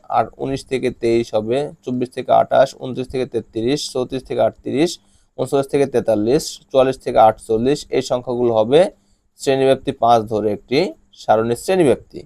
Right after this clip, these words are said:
এরপরে এই সংখ্যাগুলোর মধ্যে কতটি কতটি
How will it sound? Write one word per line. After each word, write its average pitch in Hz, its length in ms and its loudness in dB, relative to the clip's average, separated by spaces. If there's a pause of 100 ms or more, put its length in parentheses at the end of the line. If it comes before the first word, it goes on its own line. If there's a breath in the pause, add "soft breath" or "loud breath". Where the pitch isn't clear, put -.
(560)
এরপরে 139 440 4 (320)
এই 143 200 6 (300)
সংখ্যাগুলোর 151 680 2
মধ্যে 147 280 2 (520)
কতটি 147 420 0
কতটি 151 280 -2